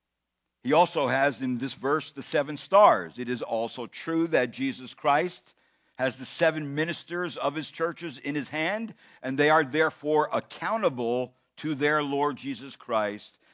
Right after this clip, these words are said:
which should make them faithful and zealous. His ministers are given the message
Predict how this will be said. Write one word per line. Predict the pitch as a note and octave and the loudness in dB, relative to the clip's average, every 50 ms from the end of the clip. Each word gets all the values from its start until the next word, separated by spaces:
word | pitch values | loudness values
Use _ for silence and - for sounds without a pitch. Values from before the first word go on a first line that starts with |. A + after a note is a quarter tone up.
| _ _ | _ _
which | A#2+ B2 A#2+ - | -8 -6 -6 -6
should | - C3+ B2 | -8 -8 -6
make | A#2+ B2 B2+ C#3+ F3+ A3 D#3 - - | -6 -4 2 2 2 2 2 -2 -10
them | C3 A#2+ A#2+ B2 A#2+ _ _ - | -8 -6 -6 -6 -8 _ _ -6
faithful | F3 F3+ G3+ G3+ - _ - B2 A2 G#2+ A2+ A#2 _ _ _ _ _ _ _ _ _ _ _ | -2 -2 -2 -2 -4 _ -6 -4 -4 -2 -2 -4 _ _ _ _ _ _ _ _ _ _ _
and | A2+ A#2+ A#2+ A2+ | -10 -10 -8 -8
zealous. | G2+ F#2 C#3+ E3 E3+ E3+ C3+ G2+ E2+ D#2 - - - - - - - _ _ _ _ _ _ _ _ _ _ _ _ _ _ _ _ _ _ _ _ _ _ _ _ _ _ | -6 4 6 8 8 8 4 2 -4 -6 -12 -14 -14 -14 -16 -18 -20 _ _ _ _ _ _ _ _ _ _ _ _ _ _ _ _ _ _ _ _ _ _ _ _ _ _
His | - C3 A#2+ G#2 A#2 | -8 -8 -8 -6 -4
ministers | D3 D3+ D3+ C#3 - - D3+ D3+ C3+ A2 | -4 -2 -2 -4 -8 -8 -8 -8 -4 -2
are | C#3 C3 | -2 -2
given | A#2 G#2 C#3 D3 C3+ C#3 B2+ B2 | -2 -2 -4 -4 -4 -4 -6 -4
the | A#2 | -4
message | A#2 C3+ F3 F#3+ - - G#3+ A3 G3+ E3+ D3+ - | -2 2 2 2 2 2 -2 -2 -2 -6 -14 -16